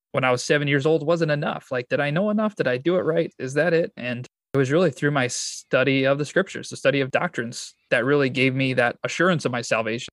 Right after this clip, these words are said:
Kind of when I was a senior in high school and started to deal with some of those doubts, but through my own investigation, came to the conclusion that absolutely was salvation, and that salvation is that simple.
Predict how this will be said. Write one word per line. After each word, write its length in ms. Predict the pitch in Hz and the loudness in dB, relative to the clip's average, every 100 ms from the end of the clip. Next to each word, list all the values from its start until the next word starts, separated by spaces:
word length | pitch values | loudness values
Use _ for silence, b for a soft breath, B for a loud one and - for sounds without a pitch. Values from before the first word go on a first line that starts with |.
| _ _ _ _ - | _ _ _ _ -2
Kind 120 | 147 | 2
of 40 | |
when 100 | 143 | 4
I 60 | 135 | 2
was 80 | 127 | 0
a 40 | |
senior 280 | 120 139 127 | 0 0 2
in 60 | 123 | 0
high 140 | 123 | 0
school 340 | 131 - 151 127 | -2 0 0 -2
and 140 | 120 _ _ _ - | -10 _ _ _ -14
started 360 | - 123 120 | -2 -2 -2
to 40 | 117 | -2
deal 200 | 127 123 | 2 2
with 80 | 120 | 2
some 160 | 127 | -2
of 60 | 123 | 0
those 180 | 120 - | -2 0
doubts, 360 | 120 120 - | 0 0 -2
but 200 | - 120 - - | -4 -6 -6 -6
through 340 | 135 127 127 _ _ _ - | -2 -2 -4 _ _ _ -4
my 240 | 135 127 | 2 2
own 180 | 147 175 | 4 2
investigation, 840 | 139 123 120 117 113 104 - 131 _ _ _ _ | 2 0 -2 -6 -6 -6 -10 -12 _ _ _ _
came 260 | - 135 127 | 0 0 0
to 160 | 131 | 0
the 100 | 127 | 0
conclusion 520 | - - 135 143 160 | -2 -6 -4 -2 -2
that 100 | 143 | -2
absolutely 540 | 160 156 165 156 160 147 | -2 -2 -2 0 0 0
was 260 | 151 165 | -2 -2
salvation, 640 | 131 117 117 120 - 151 - _ _ | -4 -4 -6 -8 -6 -6 -8 _ _
and 160 | 123 123 | -4 0
that 200 | 120 - _ | 0 0 _
salvation 500 | - 131 135 131 139 | 0 2 2 0 -4
is 80 | 127 | -2
that 180 | 127 | -2
simple. 440 | - 156 151 - | 0 -2 -2 -6